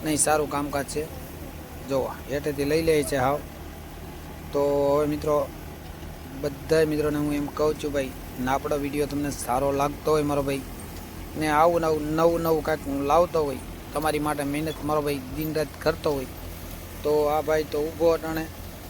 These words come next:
જેમ માથે ઓળું ઊભું એમ. કાંઈ વાંધો નહીં મિત્રો, તો લાઈક સાથે શેર દબાવજો મારો ભાઈ,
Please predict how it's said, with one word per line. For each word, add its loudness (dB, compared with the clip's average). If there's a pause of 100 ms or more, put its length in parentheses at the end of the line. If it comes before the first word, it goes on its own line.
(260)
જેમ 2
માથે 0
ઓળું 0
ઊભું -2
એમ. 0 (680)
કાંઈ 6
વાંધો 2
નહીં -2
મિત્રો, -2 (320)
તો 4
લાઈક 0 (140)
સાથે 0 (180)
શેર 4
દબાવજો 2
મારો 0
ભાઈ, 0